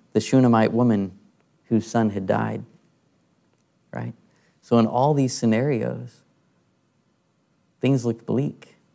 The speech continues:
It didn't look like there was a way out. It didn't look like there was hope of any kind of a future.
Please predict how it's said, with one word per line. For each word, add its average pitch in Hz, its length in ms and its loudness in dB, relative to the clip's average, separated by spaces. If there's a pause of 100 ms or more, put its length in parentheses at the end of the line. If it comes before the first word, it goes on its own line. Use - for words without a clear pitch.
(140)
It - 180 -8
didn't 127 280 2
look 123 220 -2
like 104 160 -8
there 107 120 2
was 104 160 -4
a 101 60 -4
way 110 260 0
out. 113 340 -2 (200)
It - 80 -18
didn't 120 260 2
look 120 240 -2
like 113 220 -4
there 113 100 4
was 104 160 0
hope - 340 -2 (760)
of 110 140 0
any 110 140 2
kind 113 220 0
of 95 80 -2
a 95 60 -4
future. 127 440 -8